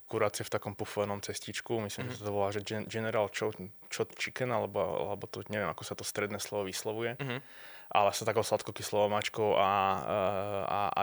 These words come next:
Speaker 1: ryžou. Nepríjemné na tom je, že si, že zapatlam celú kuchyňu, lebo proste sa to vysmáža a, a my teda nemáme doma fritézu a vysmážam teda v hrnci. A mám rád lososa na, na absolútne rôzne, eh, sp-,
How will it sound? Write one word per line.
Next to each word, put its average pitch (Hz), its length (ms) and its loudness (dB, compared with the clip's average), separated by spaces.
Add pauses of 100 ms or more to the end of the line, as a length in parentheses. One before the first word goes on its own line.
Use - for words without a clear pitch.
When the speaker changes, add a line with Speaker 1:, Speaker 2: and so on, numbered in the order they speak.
Speaker 1:
ryžou. 120 480 6 (400)
Nepríjemné 107 480 4
na 104 80 4
tom 107 240 -2
je, 101 100 0
že 101 60 0
si, 107 120 -4 (120)
že 104 140 -2 (340)
zapatlam 104 560 0
celú 107 240 0
kuchyňu, 107 480 -2
lebo 98 160 0
proste - 320 -8
sa 113 80 -4
to - 100 -6
vysmáža 117 800 2
a, 110 140 -8 (520)
a 55 100 0 (120)
my 107 160 -4
teda 101 160 -6
nemáme 98 240 0
doma 95 160 -2
fritézu 101 480 -4
a 90 160 0
vysmážam 98 400 -8
teda 104 240 -4 (320)
v 104 160 -12
hrnci. 120 480 0 (720)
A 101 560 4
mám 113 320 2
rád 107 80 4
lososa 110 480 4
na, 107 240 4
na 107 240 4
absolútne 107 400 -2
rôzne, 101 680 0
eh, 73 360 0
sp-, - 320 -4